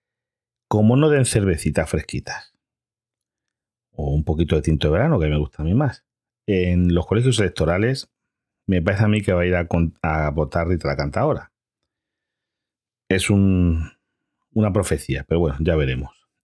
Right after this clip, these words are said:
Y <laughs> los que para estar en las mesas también van a tener problemas, porque mucha <laughs> gente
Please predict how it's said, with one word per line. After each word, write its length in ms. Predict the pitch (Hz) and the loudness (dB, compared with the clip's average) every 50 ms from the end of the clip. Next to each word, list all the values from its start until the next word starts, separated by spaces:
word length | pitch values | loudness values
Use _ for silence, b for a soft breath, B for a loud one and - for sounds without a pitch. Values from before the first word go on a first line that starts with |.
| - - | -4 -2
Y 140 | 92 85 | 0 0
<laughs> 60 | 78 - | 2 2
los 280 | 90 82 - - - - | 0 0 0 -4 -8 -8
que 220 | - - 87 82 | -4 -2 -2 -2
para 160 | - - 87 82 | 0 -2 -4 -4
estar 180 | - - 104 | -2 -2 0
en 100 | 107 110 | 0 0
las 100 | 98 92 | 0 2
mesas 560 | 92 95 104 107 - - 117 123 131 - - _ _ _ _ _ _ _ _ _ _ _ _ _ _ _ - - - - | 2 2 2 0 0 -2 -2 -2 -2 -6 -10 _ _ _ _ _ _ _ _ _ _ _ _ _ _ _ -14 -14 -12 -4
también 280 | - 95 95 101 104 101 | -2 0 2 2 2 2
van 120 | 101 95 | 2 2
a 60 | 92 | 0
tener 200 | 85 87 85 78 | 0 0 0 0
problemas, 480 | 73 - 73 71 71 69 65 64 - - | 0 -2 -2 -2 -2 -2 -4 -6 -8 -6
porque 220 | - 85 76 71 73 | -6 -4 -4 -2 0
mucha 240 | 90 90 - - - | 0 0 0 0 -2
<laughs> 180 | - - - | -2 -2 -2
gente 160 | - 92 - | -2 -4 -4